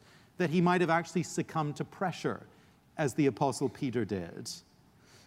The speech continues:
But for Paul to be able just to go to the Gentiles and without hesitation tell them that they can be justified by faith alone,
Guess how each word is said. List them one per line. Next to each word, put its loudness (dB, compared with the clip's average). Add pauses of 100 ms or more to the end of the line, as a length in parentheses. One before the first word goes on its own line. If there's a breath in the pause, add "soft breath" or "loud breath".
(120)
But 2
for 4
Paul 6
to -2
be 8
able 6
just 0
to 2
go 6
to 4
the 2
Gentiles 2 (120)
and 2
without 6
hesitation 0 (180 loud breath)
tell 4
them 4
that 0
they 4
can 2
be 2
justified 2
by 4 (260)
faith 4 (120)
alone, 6